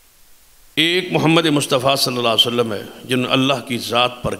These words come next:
गवाही दी कि अल्लाह की ज़ात है और अपने अर्श पर बुलंद है और दुनिया की कोई आँख उसको देख नहीं सकती, उसको आपने मानना है।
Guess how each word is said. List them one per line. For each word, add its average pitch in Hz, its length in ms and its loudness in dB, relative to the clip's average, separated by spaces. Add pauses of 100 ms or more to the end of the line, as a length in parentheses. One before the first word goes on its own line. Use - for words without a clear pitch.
गवाही 104 280 -4
दी - 200 -16 (2750)
कि - 80 -6
अल्लाह 123 280 4
की 113 140 -4
ज़ात 110 380 2
है 113 280 0 (1200)
और 117 140 0
अपने 110 260 -2
अर्श 113 240 0
पर 110 220 -4
बुलंद 131 360 2
है 151 140 4 (1120)
और 147 460 4 (1120)
दुनिया 143 220 4
की 131 160 -4
कोई 139 300 0
आँख 131 220 4 (580)
उसको 120 280 -6
देख 120 320 -2
नहीं 120 120 -2
सकती, 107 440 -4 (1000)
उसको 123 300 2
आपने 113 360 0
मानना 110 520 -2
है। - 400 -4